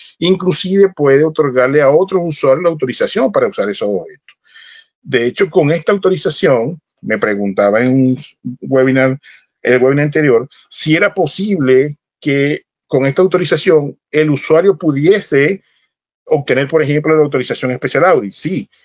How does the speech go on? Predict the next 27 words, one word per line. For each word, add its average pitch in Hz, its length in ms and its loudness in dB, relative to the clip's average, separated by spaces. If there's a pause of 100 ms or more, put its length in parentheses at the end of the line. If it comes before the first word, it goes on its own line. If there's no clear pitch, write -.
(220)
lo 117 180 0
puede 135 220 2
hacer 143 420 -2
porque 113 200 -4
esto 117 120 -8
es - 20 -4
lo 123 60 -4
que 139 80 -4
se 147 140 -6
conoce 117 400 -4
como 117 220 -2
escalación 104 420 -6
de 113 80 -8
privilegio, 135 480 0
porque 113 320 0
al 107 100 -2
yo 131 140 2
al 233 120 0
tener 151 280 2
al 156 140 2
Object, 123 640 2 (500)
puedo 180 420 2
utilizar 120 720 -2 (160)
otro 147 360 -2
perfil 147 380 -2
de 151 100 -6
usuario 123 600 0